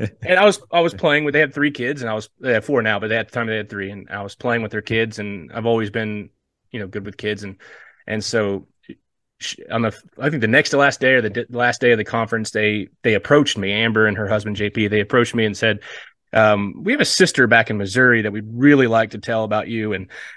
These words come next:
Speaker 2: and, uh, introduce you guys if, if okay." And I said, "Yeah, sure. You know, why not?"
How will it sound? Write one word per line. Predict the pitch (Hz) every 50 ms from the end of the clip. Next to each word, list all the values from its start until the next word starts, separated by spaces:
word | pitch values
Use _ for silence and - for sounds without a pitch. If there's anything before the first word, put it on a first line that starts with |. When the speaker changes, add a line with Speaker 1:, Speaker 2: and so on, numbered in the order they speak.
| - - -
Speaker 2:
and, | - 101 98 98 98 101
uh, | 98
introduce | 95 117 135 123 117 101 117 120 117 -
you | 113 104
guys | 101 98 98 92 104
if, | 98 - -
if | - 110 101
okay." | 113 104 - 117 117 113 107 104
And | 98
I | 95
said, | 98 - 123 120 - -
"Yeah, | 320 370 370 - -
sure. | - - 262 302 302 190 - -
You | 147 139
know, | 139 175 190 -
why | - 165 185 196
not?" | 170 117 92 -